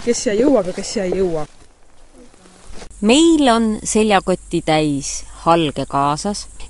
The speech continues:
Speaker 2: Me võime ennast mõnusasti tunda, nõnda nagu iga loodusesõbralik matkaja, sest teisi siia ei oodata. Ja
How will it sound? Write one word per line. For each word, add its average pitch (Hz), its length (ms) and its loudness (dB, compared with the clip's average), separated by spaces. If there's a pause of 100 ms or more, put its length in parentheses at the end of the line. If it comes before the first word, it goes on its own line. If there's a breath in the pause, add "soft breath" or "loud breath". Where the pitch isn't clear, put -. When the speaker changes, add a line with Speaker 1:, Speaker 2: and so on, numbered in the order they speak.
Speaker 2:
Me 208 120 6
võime 220 400 4
ennast 151 400 -2
mõnusasti 208 760 2
tunda, 170 500 -2 (360 loud breath)
nõnda 240 380 4
nagu 180 540 2 (640 loud breath)
iga 160 560 4 (460)
loodusesõbralik 160 1080 4
matkaja, 165 580 2
sest - 300 -2
teisi 156 400 4 (220)
siia 147 420 2
ei 165 180 4
oodata. 143 600 4 (320)
Ja 254 280 8